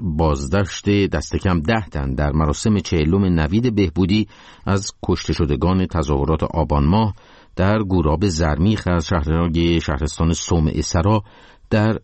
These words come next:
استان گیلان اطلاع دادند.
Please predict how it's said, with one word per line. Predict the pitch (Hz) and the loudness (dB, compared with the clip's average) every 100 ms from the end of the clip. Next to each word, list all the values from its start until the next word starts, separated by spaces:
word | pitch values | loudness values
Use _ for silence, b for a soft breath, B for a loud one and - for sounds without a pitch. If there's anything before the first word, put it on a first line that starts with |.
| _ | _
استان | 104 - - 90 85 87 | -4 -4 0 2 2 0
گیلان | 76 87 90 107 95 69 62 b b - | 0 2 2 2 0 -2 -6 b b -4
اطلاع | 104 - 87 78 | -2 0 0 2
دادند. | 78 78 69 - | 0 -2 -4 -6